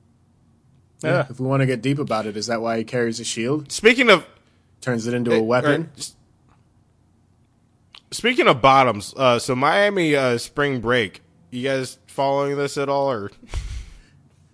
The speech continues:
Speaker 1: Yeah, I think it's fucking hysterical. Yet, yet another perfect example of, like, I get to laugh from the sidelines, and yet if I was just, just four years younger, if I was, <laughs> if I was just college aged,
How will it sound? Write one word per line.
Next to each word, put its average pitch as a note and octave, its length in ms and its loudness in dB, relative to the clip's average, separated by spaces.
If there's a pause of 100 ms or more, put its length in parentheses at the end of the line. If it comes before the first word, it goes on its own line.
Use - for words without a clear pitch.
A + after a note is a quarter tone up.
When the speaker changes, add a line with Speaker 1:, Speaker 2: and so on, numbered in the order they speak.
(240)
Speaker 1:
Yeah, B2+ 300 2
I C3+ 120 0
think C3+ 200 0
it's A#2 160 -4
fucking A#2 300 -2
hysterical. G#2+ 680 -6
Yet, F3 260 4
yet G#3+ 180 8
another F#3 480 6
perfect D3+ 520 -2
example C3+ 540 0
of, B2 120 2
like, A#2+ 220 0
I C#3+ 140 4
get D3+ 160 0
to D3 80 0
laugh C3 320 2
from B2+ 140 -2
the B2 80 -4
sidelines, C3 680 0
and A#2 100 -4
yet A#2 140 -2
if A#2 140 -4
I B2 100 4
was B2 160 0
just, - 380 0
just - 320 2
four E3 220 4
years C3 280 2
younger, F#2+ 380 -8 (420)
if - 80 -6
I E3 80 8
was, D3 320 2
<laughs> - 40 -10
if E3 100 -4
I G#3 100 2
was G#3 180 2
just D3 180 -4
college C3+ 460 2
aged, F#2+ 360 -14